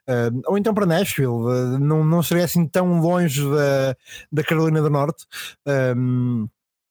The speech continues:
não seria assim tão longe de Charlotte, mas, mas seria um estado, um estado com, com outra, hum,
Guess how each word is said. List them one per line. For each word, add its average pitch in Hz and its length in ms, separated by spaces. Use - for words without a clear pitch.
não 135 140
seria 135 240
assim 139 180
tão 143 220
longe 147 240
de - 80
Charlotte, 131 520
mas, 120 380
mas 120 360
seria 127 240
um 127 40
estado, 120 500
um 127 80
estado 123 280
com, 127 340
com 127 180
outra, 123 580
hum, 120 280